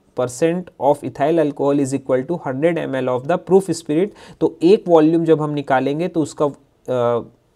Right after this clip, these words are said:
कैलकुलेशन होता है वन पॉइंट सेवन फाइव थ्री। अब ये है हमारा क्वेश्चन, जिसमें थर्टी जो है वो ओवर प्रूफ है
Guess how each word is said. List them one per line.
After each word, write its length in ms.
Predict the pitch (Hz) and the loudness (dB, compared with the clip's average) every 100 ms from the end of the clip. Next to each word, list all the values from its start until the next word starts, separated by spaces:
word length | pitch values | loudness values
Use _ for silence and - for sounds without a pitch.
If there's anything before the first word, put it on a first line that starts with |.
| _ - - | _ -20 -4
कैलकुलेशन 520 | 127 127 180 165 170 | -2 0 -2 -2 -2
होता 220 | 160 143 | -4 -2
है 60 | 175 | -2
वन 200 | 151 143 | -2 -4
पॉइंट 240 | 147 180 | -2 -2
सेवन 300 | 185 170 170 | 0 0 2
फाइव 240 | 160 117 101 - | 0 -2 -4 -8
थ्री। 180 | - - _ - - - | -16 -16 _ -20 -20 -6
अब 160 | 117 123 | -4 0
ये 180 | 147 190 | 2 2
है 160 | 202 | 0
हमारा 300 | 185 175 170 | -2 0 2
क्वेश्चन, 460 | 170 151 135 185 180 | 2 0 -2 -4 -4
जिसमें 380 | 151 - 160 160 | -4 -2 -4 -2
थर्टी 560 | 139 131 143 196 220 - _ _ - | -2 -2 0 -4 -4 -8 _ _ -8
जो 220 | 135 151 | -2 0
है 280 | 135 160 233 _ _ - | 2 0 -2 _ _ 0
वो 200 | 156 170 - | 2 2 0
ओवर 260 | 135 151 185 | 6 6 6
प्रूफ 360 | - 208 208 | 2 0 2
है 180 | 214 240 | 0 0